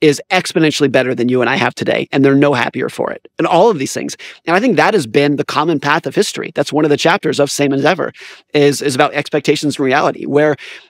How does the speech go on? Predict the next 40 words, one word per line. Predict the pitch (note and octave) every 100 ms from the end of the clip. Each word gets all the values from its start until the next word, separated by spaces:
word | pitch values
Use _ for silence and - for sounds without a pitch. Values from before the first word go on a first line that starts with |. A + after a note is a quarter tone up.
| B2+
there's | G3+ G#3+
no | E3 B3
such | - B3+
thing | - A3 F#3 C#3+
as | C#3 D3 D3+
an |
ob-, | D3+ B2 - _ _ -
an | D3 C3 _ _ _
objective | D#3+ C3 - D#3 F3 F#3 D#3+ C3+ -
measure | D#3+ C#3+ D#3 D3 C#3
of | C3
wealth. | A2+ A#2+ A#2 - - _ _ _ -
The | D#3
average | F3 A3+ A#3
middle | C#3+ D#3+ F#3+
class, | - C#3 B2 B2 -
median | C3 D3 F3+ G#3 E3+
Am-, | D3 D3+ C#3+
American | C#3+ C3+ B2+ -
today | B2+ A#2+ C3 C3 - - - -
lives | C#3 G3 G3
a | D3+
life | D#3 D3 C#3+ -
that | D3 C3+
is | A#2+
way | A2+ A#2+ C#3+ G3+ G#3
better, | F3+ D3 C3+ - _ _ -
materialistically | C#3+ - G#3+ B3+ A3+ F3+ - D#3 D#3+
way | D3 B2 C#3+ D#3
better | B2+ A#2+ - - - -
than | D#3
the |
average | D#3+ E3+ C#3
rich | C3+ E3 -
person | - - C3
did | B2 A#2+
in | A#2
the | C3
nineteen | B2+ A#2+ C3+
fifties. | B2+ - - - -